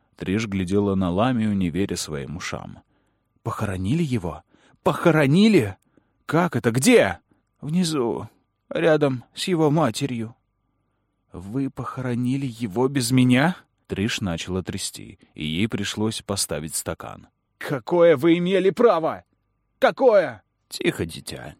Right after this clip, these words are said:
сказала Ламия так резко, что Триш застыла от удивления.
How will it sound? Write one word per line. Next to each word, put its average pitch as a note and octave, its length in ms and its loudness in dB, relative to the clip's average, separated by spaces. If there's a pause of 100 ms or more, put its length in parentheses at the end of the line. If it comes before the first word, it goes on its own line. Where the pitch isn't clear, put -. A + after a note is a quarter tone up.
(760)
сказала F2+ 500 -2
Ламия F#2 480 0
так - 260 -12
резко, F#2 380 -4
что - 280 -8
Триш A2+ 300 -4
застыла F2+ 480 -4
от D#2 120 -10
удивления. F2+ 720 -6